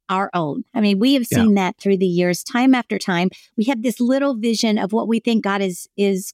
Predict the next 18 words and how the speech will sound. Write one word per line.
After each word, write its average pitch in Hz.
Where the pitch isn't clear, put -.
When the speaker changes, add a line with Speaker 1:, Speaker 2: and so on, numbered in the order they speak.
Speaker 1:
calling 247
us 214
to 226
do. 196
And 214
then 214
we, 208
we 214
take 262
that 233
step 247
of 202
faith, 233
and 202
all 214
of 190
a 214
sudden, 196